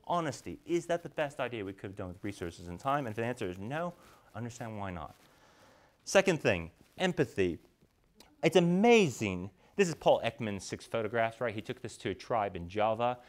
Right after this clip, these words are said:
uh, Ja-, one of the Java Islands. And, uh, the amazing thing was these people had no exposure to media, and they knew exactly what emotions were being shown, all right? Human, uh, in our wiring is the need to be empathetic,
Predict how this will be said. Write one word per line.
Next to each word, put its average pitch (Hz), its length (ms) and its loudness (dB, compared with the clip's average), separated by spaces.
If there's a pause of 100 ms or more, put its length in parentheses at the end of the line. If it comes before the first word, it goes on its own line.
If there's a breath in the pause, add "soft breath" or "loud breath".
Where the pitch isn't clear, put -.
(200 loud breath)
uh, 92 380 0
Ja-, 117 100 2
one 107 120 -4
of - 20 -4
the 98 60 -4
Java 101 240 2
Islands. 107 460 -2 (280 loud breath)
And, 104 400 0
uh, 98 320 4
the 101 100 0
amazing 110 360 0
thing 98 240 0
was 90 380 2
these 110 140 -4
people 107 200 -4
had 98 180 0
no 135 220 4
exposure 113 360 -4
to 98 60 -4
media, 95 520 0 (260 loud breath)
and 101 280 -4
they 117 200 2
knew 110 160 2
exactly 110 320 0
what 101 120 0
emotions 92 400 -6
were 90 60 -8
being 85 240 -6
shown, 73 380 -12 (420)
all 98 80 -8
right? 101 260 2 (540)
Human, 156 480 -2
uh, 127 140 -4
in 143 140 0
our 147 100 6
wiring 127 500 6
is 90 100 -6
the 101 100 -6
need 101 220 -4
to - 60 -20
be 92 80 -6
empathetic, 120 720 -6